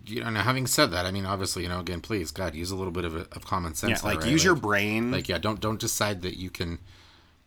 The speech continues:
Speaker 1: you know, you're gonna do a spell that's gonna give you the ability to fly and then decide you're gonna jump off the side of a building,
Speaker 2: Or
Speaker 1: right? That's, that's not an experiment. That's suicide.
Speaker 2: Or don't think, like, you know, let's go into the graveyard and we actually have to dig up the human skull and do that. Like, that's, that's, that's illegal.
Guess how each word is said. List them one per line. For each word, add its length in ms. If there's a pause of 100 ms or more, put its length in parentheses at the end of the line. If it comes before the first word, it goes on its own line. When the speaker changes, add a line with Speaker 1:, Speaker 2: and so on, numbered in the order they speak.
Speaker 1:
you 160
know, 60
you're 200
gonna 200
do 120
a 60
spell 300
that's 120
gonna 160
give 140
you 60
the 100
ability 260
to 80
fly 400
and 160
then 80
decide 280
you're 100
gonna 140
jump 200
off 160
the 60
side 240
of 100
a 40
building, 460
Speaker 2:
Or 200
Speaker 1:
right? 120
That's, 300
that's 220
not 100
an 100
experiment. 560
That's 220
suicide. 540 (340)
Speaker 2:
Or 140
don't 400
think, 300
like, 300
you 60
know, 140
let's 240
go 140
into 160
the 80
graveyard 500
and 140
we 80
actually 260
have 60
to 60
dig 160
up 120
the 80
human 240
skull 340
and 80
do 80
that. 160
Like, 180
that's, 300
that's, 320
that's 220
illegal. 500